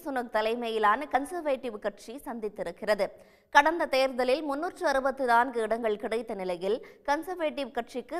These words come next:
தற்போது வரை நூற்று பத்தொன்பது இடங்களே கிடைத்துள்ளன. எட் டேவி தலைமையிலான லிபரல் டெமோக்ராட் கட்சி எழுபத்தோரு இடங்களில் வென்று மூன்றாவது இடத்தை பிடித்துள்ளது. ஸ்காட்டிஷ் தேசிய கட்சி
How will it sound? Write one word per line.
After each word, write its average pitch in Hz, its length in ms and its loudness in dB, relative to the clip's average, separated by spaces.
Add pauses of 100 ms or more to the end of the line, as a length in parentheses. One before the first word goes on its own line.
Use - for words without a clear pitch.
தற்போது 254 480 0
வரை 226 160 2 (120)
நூற்று 339 400 -6
பத்தொன்பது 269 500 -2
இடங்களே 214 380 -2 (100)
கிடைத்துள்ளன. 220 460 -4 (520)
எட் 240 160 0
டேவி 262 280 2 (120)
தலைமையிலான 220 760 2 (220)
லிபரல் 277 380 0 (120)
டெமோக்ராட் 240 640 -2
கட்சி 226 280 -10 (220)
எழுபத்தோரு 311 600 0
இடங்களில் 220 440 -2
வென்று 190 300 -2 (360)
மூன்றாவது 311 540 6
இடத்தை 226 280 -2 (100)
பிடித்துள்ளது. 214 560 0 (380)
ஸ்காட்டிஷ் 294 580 6
தேசிய 226 420 -2
கட்சி 214 340 -6